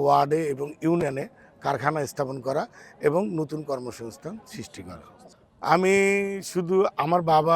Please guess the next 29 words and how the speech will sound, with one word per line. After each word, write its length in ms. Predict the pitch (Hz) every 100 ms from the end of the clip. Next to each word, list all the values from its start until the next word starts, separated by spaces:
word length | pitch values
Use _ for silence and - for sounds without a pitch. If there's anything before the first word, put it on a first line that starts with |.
| 170
বিএনপির 340 | 151 156 147 156
প্রতিষ্ঠাতা 440 | 147 143 - 147 147
সেক্রেটারি 500 | 151 139 135 135 127
ছিলেন 260 | 131 131 208 226 - - _ - - 120
এবং 100 | 139 139
আমি 120 | 147 135
বাবার 280 | 127 135 139 117
হাত 180 | 113 120 113
ধরে 220 | 135 139 139 120 - - 123
এই 80 | 127 123
দলে 180 | 123 120
আসা 220 | 113 127 127 - - - - - - _ 117
এবং 140 | 120 131 127
আমি, 220 | 131 139 139 143 - _ _ - - - - - -
এ, 20 | 107 104 113 120
যখন 240 | 120 139 143 127
আপনার 260 | - 135 135 - 135
এর 100 | 131
আগে 160 | 127 135 127
যখন 140 | 127 135
আওয়ামী 180 | 127 135
লীগ 100 | 135 -
সরকার 240 | 123 131 127
ক্ষমতায় 380 | - 135 135 143 -
ছিল, 120 | 113 117 - - - - - _ 107
দুই 120 | 123 131
হাজার, 260 | 127 127 123 113 113
আ, 20 | -
সরি, 180 | 113